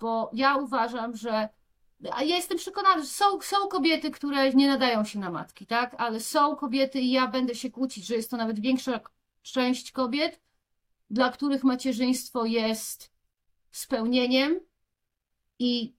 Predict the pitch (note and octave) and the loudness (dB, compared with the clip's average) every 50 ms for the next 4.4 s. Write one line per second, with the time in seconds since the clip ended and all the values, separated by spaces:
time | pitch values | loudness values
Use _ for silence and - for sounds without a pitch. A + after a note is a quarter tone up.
0 | _ _ _ - G#3 B3 A#3+ - C4+ B3+ B3 B3 B3+ A#3+ A#3 - B3+ A3 C4 C4 | _ _ _ -6 -2 -2 -2 -2 -2 -2 0 2 2 0 2 -2 -2 2 2 2
1 | C4 B3+ - - B3+ A#3+ - - B3 A#3 A#3 A3 G#3 A3+ A3 - - - C4 B3 | 2 0 -2 -4 -4 -4 -2 -4 -4 -4 -4 -4 -4 -4 -4 -4 0 2 2 4
2 | A#3+ A#3 A3 G#3+ G#3+ - A#3 G3+ G3 E3+ E3+ E3+ F3 F3 G3+ G#3 A3 G#3+ - B3 | 2 2 0 -4 -8 -6 -4 -4 -4 -6 -8 -10 -10 -8 -6 -6 -6 -6 -4 0
3 | B3 A#3+ B3+ - C#4+ C#4 A#3 B3+ B3 B3 A#3+ B3+ A3 A3+ A#3 A#3 B3+ C4+ C4+ B3+ | 0 0 0 0 0 -2 0 -2 -4 -4 -4 -4 -4 -2 0 0 2 0 0 0
4 | C4+ C4 C4 C4 B3+ B3 A#3 A3+ | 0 2 4 4 4 2 -2 -6